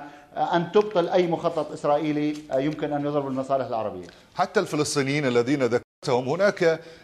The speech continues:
Speaker 2: إمكانية أن يشكل هذا المشروع خطر عليهم، باعتبار أن كثير من المباني الموجودة في المدن الفلسطينية المختلفة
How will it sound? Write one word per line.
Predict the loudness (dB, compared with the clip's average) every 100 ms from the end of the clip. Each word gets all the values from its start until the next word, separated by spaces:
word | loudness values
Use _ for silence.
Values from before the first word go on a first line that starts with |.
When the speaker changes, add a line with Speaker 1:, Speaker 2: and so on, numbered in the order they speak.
| -6
Speaker 2:
إمكانية | -6 0 0 0 2 0
أن | 0
يشكل | -2 -2 2 2
هذا | 2 0
المشروع | 0 -2 0 0
خطر | 0 0 0 4 4
عليهم، | 4 4 2 0 2
باعتبار | 2 2 4 6 6 4
أن | 0 0
كثير | -2 -4 -2 -2 0
من | 2 0
المباني | 2 2 4 4 0 -4 -14 -20 -8
الموجودة | -2 0 0 0 2 0
في | 0
المدن | -2 0 0 -2
الفلسطينية | -2 -2 -2 0 0 0
المختلفة | -2 -2 0 0 0 0 -2